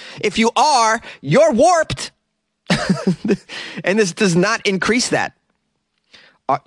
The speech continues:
there's no medical benefits for adults to consume breast milk? I, I don't know. We've been drinking cow's milk. Everybody drinks the milk from the breast of a completely different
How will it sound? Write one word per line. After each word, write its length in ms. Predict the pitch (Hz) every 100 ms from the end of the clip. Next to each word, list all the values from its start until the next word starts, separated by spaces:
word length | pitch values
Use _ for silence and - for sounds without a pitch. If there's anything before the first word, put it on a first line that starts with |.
| -
there's 240 | 139 151 151
no 120 | 170
medical 320 | 156 170 170
benefits 400 | 143 160 165 175
for 120 | -
adults 280 | 147 156 175
to 100 | -
consume 380 | - 151 165 160
breast 240 | 147 160 190
milk? 200 | 208 226 -
I, 220 | 147 139
I 40 |
don't 80 | 226
know. 160 | 202 202
We've 200 | 202 220
been 80 | 233
drinking 280 | 285 254
cow's 340 | - 240 269 208
milk. 280 | 190 294 - - - 160
Everybody 360 | 262 339 370 339
drinks 440 | 302 294 - - _ _ -
the 160 | 180 208
milk 380 | 214 233 - _
from 200 | - 190
the 80 | 175
breast 400 | 147 185 185 - -
of 140 | 170 160
a 80 | 143
completely 500 | 160 143 262 294 294
different 460 | 269 - 254 226